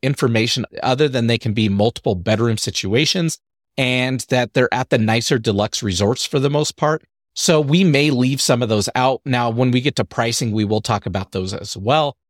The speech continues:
just because it is such a wide range. But let's start with just room size. And before I dive too deep into room size, one important call out about Disney in Orlando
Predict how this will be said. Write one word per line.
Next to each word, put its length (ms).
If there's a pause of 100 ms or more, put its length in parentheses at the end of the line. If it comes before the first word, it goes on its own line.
(200)
just 180
because 300
it 100
is 100
such 200
a 60
wide 300
range. 360
But 180 (720)
let's 300
start 340
with 200
just 220
room 360
size. 420 (400)
And 120
before 500
I 100
dive 400
too 160
deep 360
into 240
room 280
size, 400 (340)
one 360
important 500
call 260
out 240
about 480
Disney 420
in 140
Orlando 680